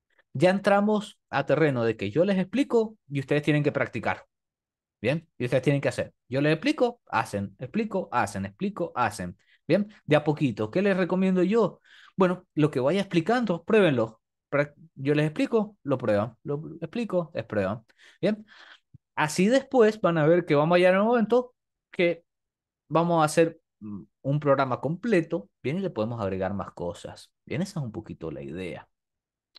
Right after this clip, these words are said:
Entonces practiquen, hagan, bien. ¿Qué más? Tienen que probarlo esto, bien. Ya después,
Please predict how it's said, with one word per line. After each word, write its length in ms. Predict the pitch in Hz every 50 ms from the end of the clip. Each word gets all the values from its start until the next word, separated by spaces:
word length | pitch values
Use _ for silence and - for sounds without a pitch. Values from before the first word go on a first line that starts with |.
| _ - - _ _
Entonces 300 | _ - 117 - 196 185 -
practiquen, 720 | - - 135 123 - - - 131 113 104 113 117 123 - _ _ _ -
hagan, 560 | - 120 117 98 90 87 87 92 101 104 _ _ _ _
bien. 340 | - 101 113 139 156 151 _ _ _ - - - - - - - - _ _ _ _ _ _ _ _ _ _ _ _ _ _ _ _ _ _ _ _ _ _ _ _ _ _ _ _ -
¿Qué 140 | - 180 180
más? 340 | 175 156 123 - - _ _ _ _ _ _ _ _ _ _ _ _ _ _ _ _ _ _ _ _ _ _ _ _ _ _ _ _ _ _ _ _ _ _ -
Tienen 260 | - 240 254 254 208
que 80 | 214
probarlo 600 | 165 - 143 143 147 143 127 117 107 110 117 117
esto, 460 | 123 120 120 _ - 127 139 139 - _ _ -
bien. 260 | 120 123 135 143 143 _ _ _ _ -
Ya 240 | 143 160 180 220
después, 640 | 240 220 151 - - 156 175 208 220 214 220 - _